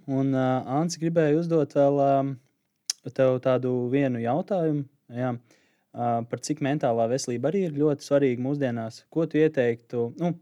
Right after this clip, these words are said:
respektīvi, trīs lietas, ko tu ieteiktu mūsdienu cilvēkam, jebkādā vecumā? Nu, varbūt, uh,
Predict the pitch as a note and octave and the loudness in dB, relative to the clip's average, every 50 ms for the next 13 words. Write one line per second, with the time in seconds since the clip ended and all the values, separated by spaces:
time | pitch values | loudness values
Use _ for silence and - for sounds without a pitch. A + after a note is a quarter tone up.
0 | _ _ - C#3+ D3 C#3+ - B2 A#2+ A2+ - E3 F#3 F#3 - - E3 D#3+ D3+ - | _ _ -6 -4 -4 -2 -2 -4 -6 -6 -4 -4 -4 -2 -2 -2 -2 -2 -2 -4
1 | - A#2+ A#2+ D3+ E3+ D#3+ E3 C3+ A#2 A2+ - C3 C#3 D3 C#3 A#2+ A2+ A2+ - F#3 | -6 -4 -2 -2 -2 -2 0 -2 -2 -2 -2 -4 -4 -2 -2 -4 -4 -4 -2 0
2 | F#3+ F3+ C#3+ B2 A#2+ - B2 A#2+ A#2+ - _ _ F#3 F3 C#3 - D3 B2 A2 A2+ | 0 0 0 -2 -4 -6 -10 -10 -12 -16 _ _ -8 -6 -2 0 2 2 2 0
3 | A2 A2 A2+ A#2 - - A2+ G#2+ A2+ - _ - D#3 D3+ C3+ - _ _ A#2 A2+ | -4 -6 -6 -8 -10 -14 -18 -18 -18 -14 _ -6 -6 -6 -6 -8 _ _ -18 -16
4 | A#2 B2 A2 A2+ _ _ _ _ _ _ _ _ _ _ _ _ _ _ _ _ | -16 -16 -18 -20 _ _ _ _ _ _ _ _ _ _ _ _ _ _ _ _
5 | - C3+ A2+ A2 | -16 -12 -10 -8